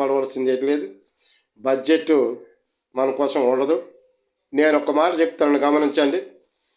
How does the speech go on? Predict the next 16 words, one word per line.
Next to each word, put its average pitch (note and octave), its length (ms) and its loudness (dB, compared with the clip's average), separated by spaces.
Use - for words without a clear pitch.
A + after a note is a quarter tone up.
మరి C#3 160 -2
ఈ - 100 0
కూటమి E3+ 300 2
ప్రభుత్వం E3 400 0
అధికారంలోకి D3+ 560 0
వచ్చిన C#3 240 -2
తర్వాత C3+ 380 -2
గత C#3+ 200 -4
ప్రభుత్వం G3+ 460 2
ఏదైతే F#3 320 2
కార్పొరేషన్లన్నీ E3 840 0
మూతపడేసింది, C#3 800 -2
ఇది B2+ 220 -2
బీసీ B2 340 -6
కార్పొరేషన్, B2+ 580 -4
ఎస్సీ A#2 220 -8